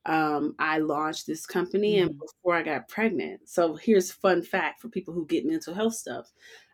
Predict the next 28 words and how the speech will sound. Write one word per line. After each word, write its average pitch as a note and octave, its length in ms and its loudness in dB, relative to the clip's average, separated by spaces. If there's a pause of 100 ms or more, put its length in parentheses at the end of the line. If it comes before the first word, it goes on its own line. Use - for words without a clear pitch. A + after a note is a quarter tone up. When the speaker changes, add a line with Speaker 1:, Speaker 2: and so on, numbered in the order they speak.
(100)
Speaker 1:
I F3+ 580 4 (440)
told F#3+ 260 4
my F#3+ 160 4
job F#3 280 2
I F#3 100 4
was E3+ 220 -2
leaving. E3 560 0 (240)
Three G3+ 300 0
weeks G3 320 0
later, E3 260 2
I E3 60 -2
found E3+ 260 -4
I D#3+ 100 -2
was D3+ 200 -4
pregnant. G3 640 -2 (300)
At - 140 -6
that G3+ 220 2
point, F#3 260 2
I E3 160 0
made E3+ 220 0
the E3+ 100 -2
decision D#3+ 480 -2
not D#3 200 -6
to D#3 60 -14
continue D3+ 460 -4
doing D3+ 320 -2
the, D3+ 420 -4 (100)
uh, D3+ 140 -6